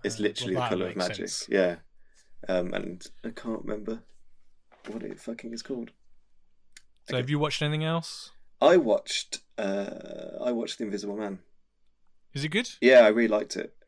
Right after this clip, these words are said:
Speaker 1: Um, really, really, really liked it, actually. It doesn't completely hold up all the way through, um, but the centre bit when she's getting kind of hunted, like, the thriller elements of it, um, are the most tense I think I've seen, like, kind of a,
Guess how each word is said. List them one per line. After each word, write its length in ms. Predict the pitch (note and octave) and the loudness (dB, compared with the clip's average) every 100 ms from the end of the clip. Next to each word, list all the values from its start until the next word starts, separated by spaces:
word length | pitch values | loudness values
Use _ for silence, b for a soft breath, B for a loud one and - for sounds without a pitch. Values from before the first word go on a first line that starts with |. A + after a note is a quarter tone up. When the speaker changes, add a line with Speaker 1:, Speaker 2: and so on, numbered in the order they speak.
| - | -4
Speaker 1:
Um, 380 | F#2 F2+ F2+ | -2 -4 -6
really, 280 | F#2 G#2 G2 | 2 4 4
really, 240 | F2+ - F#2+ | 0 -2 0
really 160 | F#2+ | 0
liked 300 | F#2+ - - | 0 -2 -4
it, 60 | - | -10
actually. 380 | - - - - B B B | -8 -8 -8 -10 B B B
It 120 | - | 0
doesn't 420 | C#3 C3 A2+ - | 0 0 -8 -12
completely 600 | - - - G#2 G#2+ - | -20 -16 -6 -4 -4 -8
hold 260 | G#2+ G#2+ A2 | -2 -2 -2
up 120 | - | -4
all 100 | G#2+ | -4
the 80 | A2 | -2
way 140 | G#2+ | -4
through, 360 | A2 A#2 A2 A2+ b b b b b | -4 0 0 0 b b b b b
um, 260 | F#2+ F#2+ F2+ G2+ | 0 0 0 -2
but 260 | G2+ - - - - - | -4 -4 -18 -20 -18 -4
the 160 | G#2 - - | -4 -4 -8
centre 420 | - A#2+ A#2 A2+ | 2 2 2 -6
bit 260 | G2 F2 F#2 | -2 -2 2
when 260 | F2 F2 | 0 0
she's 300 | F2 G2 F#2+ | -4 -4 -4
getting 260 | - F2+ F#2 | -2 -4 -4
kind 240 | - F2 | -8 -8
of 80 | - | -4
hunted, 600 | G2 F#2 - - - - _ b b - | -4 -4 -6 -8 -10 -14 _ b b 0
like, 180 | F2 - | 0 0
the 80 | F#2 | -6
thriller 440 | - F#2+ F#2+ F#2 | -2 2 4 4
elements 460 | - - - - - | 0 -4 -12 -12 -10
of 160 | B1+ | -10
it, 160 | - - _ _ _ b b b - | -10 -12 _ _ _ b b b 2
um, 380 | F#2+ F2+ F2+ D#2+ _ _ _ | 4 4 -2 -10 _ _ _
are 80 | G2 | 0
the 100 | F#2+ | 2
most 460 | G2 G2 G2 - - | 2 2 2 0 -6
tense 500 | - F#2+ F2+ - - | -4 -4 -4 -8 -10
I 60 | - | -10
think 220 | - F2 | -10 -8
I've 120 | D#2+ | -6
seen, 240 | - E2+ E2 | -6 -6 -6
like, 220 | E2 E2 | -8 -10
kind 280 | - E2 E2 | -8 -8 -8
of 200 | D#2+ D#2+ | -10 -10
a, 100 | - | -12